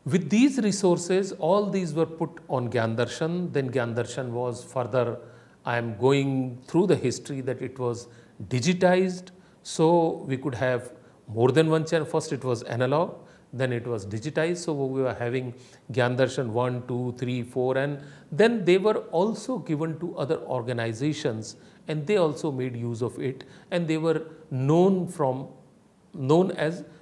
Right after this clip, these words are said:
various independent channels in this country, like Eklavya channel, like Vyas channel, and you all know about it. You might have, uh, seen educational programs on these channels. After Gyan Darshan,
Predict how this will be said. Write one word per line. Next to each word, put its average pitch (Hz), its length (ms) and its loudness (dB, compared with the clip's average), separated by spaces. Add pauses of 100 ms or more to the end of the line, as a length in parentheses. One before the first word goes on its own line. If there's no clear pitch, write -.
various 165 640 4
independent 139 760 -4
channels 98 640 -2
in 131 160 -2
this 113 160 -2
country, - 400 -8 (580)
like 123 460 2
Eklavya 120 580 4
channel, 107 340 -4
like 120 360 -8
Vyas 110 420 -2
channel, 110 380 -4 (320)
and 170 140 -2
you 151 80 -2
all 135 240 2
know 117 320 0
about 98 340 -2
it. 165 160 -6
You 165 140 -6
might 120 240 -6
have, 123 240 -6 (360)
uh, 110 420 -4 (300)
seen 208 380 -2
educational 127 520 -6
programs 104 680 -8
on 110 220 -6
these 98 200 -8
channels. - 600 -10 (760)
After 285 340 4
Gyan 185 380 4
Darshan, 185 580 0